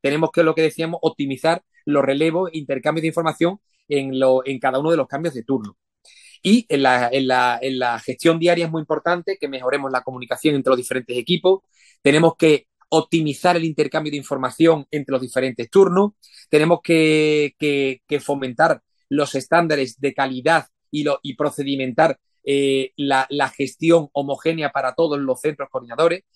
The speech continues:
y, por tanto, esto va muy de la mano de implementar acciones de mejora que se evalúen periódicamente. Eh, con esto, eh, y termino ya con mi última, con mi última diapositiva, ¿qué es lo que preten-, qué es lo que pretendemos, qué es lo que pretendemos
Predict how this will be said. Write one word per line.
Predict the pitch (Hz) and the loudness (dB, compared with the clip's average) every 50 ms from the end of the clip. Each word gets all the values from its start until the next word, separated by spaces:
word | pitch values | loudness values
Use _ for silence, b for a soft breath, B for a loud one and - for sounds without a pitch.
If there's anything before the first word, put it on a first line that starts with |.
| b b b b | b b b b
y, | 139 139 127 | -6 -6 -2
por | - 131 127 117 | -2 -2 -4 0
tanto, | - 156 151 160 - 170 175 175 - _ _ _ _ | 0 0 0 2 2 2 0 0 0 _ _ _ _
esto | - 143 131 - - 151 139 - | -6 -6 -4 0 0 0 0 0
va | 135 143 143 135 127 - _ _ _ - | 2 2 2 2 2 -4 _ _ _ -8
muy | 147 147 147 147 | -4 -2 -2 0
de | 139 | 0
la | 139 135 | 0 0
mano | 156 160 160 170 175 B B B B | 0 0 -2 -2 -6 B B B B
de | 143 156 | -2 -2
implementar | 151 147 127 143 143 139 135 127 120 156 170 - | -2 -2 -4 -6 -6 -6 -6 0 0 0 0 0
acciones | - 135 - - 156 151 143 | -4 -6 -4 -4 -4 -2 -2
de | 151 | -4
mejora | 151 147 156 180 175 165 202 - - _ - | -4 2 4 4 4 4 2 -2 -8 _ -4
que | - 147 | -4 -2
se | - - 147 | -2 -2 -4
evalúen | 143 131 123 139 156 156 160 165 - _ _ _ | -2 -2 -2 -2 -2 -4 -4 -6 -10 _ _ _
periódicamente. | - 135 135 131 127 127 113 - 110 107 101 90 _ _ _ _ _ _ _ _ _ _ _ _ _ B B B B B B B B - | -6 -4 -4 -4 -4 -6 -8 -8 -8 -10 -10 -12 _ _ _ _ _ _ _ _ _ _ _ _ _ B B B B B B B B 4
Eh, | 156 156 156 156 156 151 151 143 - - | 6 8 8 10 10 8 8 6 6 4
con | 156 170 | 6 6
esto, | 196 233 - 247 247 254 247 - _ | 6 6 6 6 6 6 4 2 _
eh, | - 147 151 147 147 147 | 6 8 8 10 8 8
y | 143 | 6
termino | 131 151 151 165 175 175 180 | 6 6 6 6 8 8 8
ya | 175 170 165 | 6 6 4
con | 175 170 160 | 2 0 0
mi | 160 160 165 | -2 -2 -2
última, | 165 160 156 160 160 160 160 160 160 156 147 | -2 -4 -4 -4 -4 -2 -2 -2 -2 -4 -4
con | - 160 156 151 | -4 -6 -6 -4
mi | 151 156 | -4 -4
última | 160 151 - - 196 - | -4 -4 -4 -4 -6 -4
diapositiva, | - 139 - - 175 - - _ 202 180 170 185 185 - _ _ _ _ _ _ | -4 -4 -6 -6 -10 -14 -12 _ -8 -2 0 0 0 -2 _ _ _ _ _ _
¿qué | 165 185 | 4 6
es | 202 | 8
lo | 214 220 214 | 6 6 6
que | 214 208 | 4 2
preten-, | - 202 196 202 185 175 160 - _ | 0 -2 -2 -2 -4 -4 -6 -6 _
qué | 180 | -2
es | 185 | 0
lo | 202 202 196 | 0 0 0
que | 196 190 | 0 -2
pretendemos, | - 190 185 170 170 165 165 160 175 170 170 170 170 165 151 - _ | -2 -2 -4 -4 -4 -6 -4 -4 -4 -2 0 0 -2 -2 -4 -6 _
qué | 165 170 | -4 -2
es | |
lo | 180 185 160 | -2 -2 -4
que | 180 165 | -4 -4
pretendemos | 170 170 - 160 156 156 156 156 156 151 147 143 139 | -4 -2 -2 -2 -2 -2 -2 -2 -2 -2 -2 -2 -4